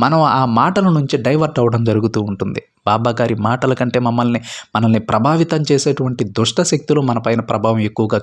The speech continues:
చూపిస్తాయి. అలాంటి సమయంలో ఆ తండ్రి మాటలు మనకు గుర్తురావు. అందుకే ప్రతి సందర్భంలో అయినా సరే ఒక్కసారి ఆలోచించి బాబా గారు మనకి ఏం చెప్పారో దాన్ని బట్టి మనం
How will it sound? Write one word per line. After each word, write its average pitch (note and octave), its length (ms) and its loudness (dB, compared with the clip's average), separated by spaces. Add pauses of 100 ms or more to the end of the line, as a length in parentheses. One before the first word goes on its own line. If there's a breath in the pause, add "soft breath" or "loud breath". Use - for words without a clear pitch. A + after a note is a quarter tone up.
చూపిస్తాయి. - 320 -6
అలాంటి G#2 280 -2
సమయంలో A2+ 460 -4 (340 loud breath)
ఆ A2+ 60 0
తండ్రి A#2 340 0
మాటలు B2 360 0
మనకు A2 300 0 (120)
గుర్తురావు. G#2+ 480 0 (1120 soft breath)
అందుకే G#2+ 420 -2
ప్రతి A#2 440 -2
సందర్భంలో B2 720 0
అయినా A2+ 260 2
సరే G#2 320 0
ఒక్కసారి B2 760 -2
ఆలోచించి B2+ 640 0
బాబా A2 300 0
గారు A#2 240 -2
మనకి G#2+ 380 -4
ఏం B2+ 80 0
చెప్పారో A#2 400 -2
దాన్ని A2 280 0
బట్టి G#2 300 -6
మనం G#2+ 260 -2